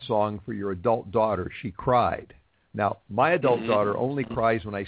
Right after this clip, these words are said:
Speaker 1: sing because I'm so bad at it. Why did your
Speaker 2: <laughs>
Speaker 1: adult
Speaker 2: Right.
Speaker 1: daughter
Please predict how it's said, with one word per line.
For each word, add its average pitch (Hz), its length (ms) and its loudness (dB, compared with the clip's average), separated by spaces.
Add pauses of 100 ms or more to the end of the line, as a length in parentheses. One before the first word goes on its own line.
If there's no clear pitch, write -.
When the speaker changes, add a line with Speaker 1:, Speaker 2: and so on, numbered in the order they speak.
Speaker 1:
sing 120 160 0
because 95 300 -2
I'm 92 200 -2
so 90 120 -2
bad 110 400 2
at - 180 -4
it. - 100 -14 (380)
Why 139 320 4
did 151 240 -6
your 127 240 -6
Speaker 2:
<laughs> 330 60 -12
Speaker 1:
adult 101 160 -2
Speaker 2:
Right. 110 140 -2
Speaker 1:
daughter 85 280 -6